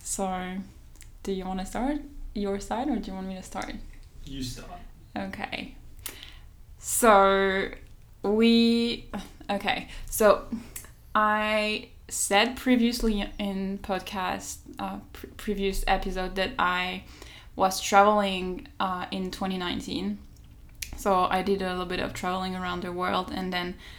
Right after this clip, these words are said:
Speaker 1: I decided to, um, settle a little bit in Guatemala. And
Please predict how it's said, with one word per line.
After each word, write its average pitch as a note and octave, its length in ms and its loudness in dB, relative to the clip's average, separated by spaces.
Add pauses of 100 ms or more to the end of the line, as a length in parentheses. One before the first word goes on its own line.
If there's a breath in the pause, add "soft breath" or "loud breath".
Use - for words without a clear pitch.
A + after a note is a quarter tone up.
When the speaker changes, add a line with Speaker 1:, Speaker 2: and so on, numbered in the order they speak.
(260 loud breath)
Speaker 1:
I F#3+ 340 4
decided F#3 500 0
to, F#3+ 680 -2
um, F3+ 580 -6
settle G3 760 0
a A#3 80 2
little B3+ 220 4
bit C#4 280 2
in G#3+ 220 0
Guatemala. G3+ 760 0 (1080 loud breath)
And F#3+ 640 0